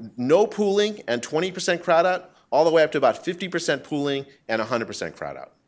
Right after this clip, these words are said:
That little light blue band that, uh, that, that, that, uh, that, that runs from here all the way up to the, to, to the top right. It's, it's in the paper if you're, if you're, if you're, if you're curious.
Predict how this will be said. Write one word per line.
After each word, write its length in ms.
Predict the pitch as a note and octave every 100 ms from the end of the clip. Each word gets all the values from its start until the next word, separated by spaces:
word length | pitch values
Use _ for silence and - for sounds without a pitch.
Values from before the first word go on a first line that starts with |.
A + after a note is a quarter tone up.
| _ _
That 180 | - -
little 180 | A#2+ G#2+
light 240 | A#2+ C3
blue 160 | C3+ B2+
band 320 | A#2 A#2 A2+
that, 180 | G2 -
uh, 160 | F#2 F2
that, 240 | F#2 -
that, 220 | F#2+ F2
that, 240 | F#2+ - F#2
uh, 140 | D#2+ - G#2
that, 200 | F#2+ G#2
that 140 | G#2+
runs 220 | A2+ A2+
from 120 | - F2
here 360 | B2 B2 A2 - _ _ _
all 180 | G#2 F2
the 60 | G2+
way 80 | G#2
up 120 | -
to 80 | F#2+
the, 200 | F2 -
to, 140 | - - _
to 60 | F2+
the 80 | E2+
top 260 | G2+ F#2+
right. 180 | F#2 D#2 -
It's, 180 | G#2 -
it's 160 | C3+ E3
in 80 |
the 80 | E3
paper 380 | - A2+ A2 F2+
if 120 | F2
you're, 140 | F2 F2
if 220 | F2 -
you're, 200 | E2+ D#2
if 140 | D2+
you're, 100 | D#2+
if 120 | C#2
you're 100 | E2
curious. 400 | - D#2+ C#2 -